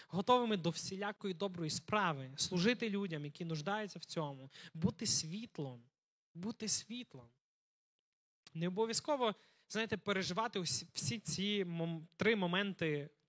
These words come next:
ці три заклики до покаяння одночасно, е, з однаковою інтенсивністю. Існує, немов різне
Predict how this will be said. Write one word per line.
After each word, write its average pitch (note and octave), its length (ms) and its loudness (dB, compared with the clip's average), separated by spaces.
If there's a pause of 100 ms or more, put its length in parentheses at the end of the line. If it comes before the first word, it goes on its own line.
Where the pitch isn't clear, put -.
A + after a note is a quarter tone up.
(320)
ці - 180 -8 (180)
три F3 180 0
заклики D#3+ 580 -2
до D3+ 120 -4
покаяння D#3+ 540 -4
одночасно, D#3+ 880 -4 (640)
е, D3+ 240 -2
з D3 120 -2
однаковою F#3 640 0
інтенсивністю. F3+ 920 -4
Існує, G3+ 640 -4
немов F#3 320 -6
різне G#3 400 0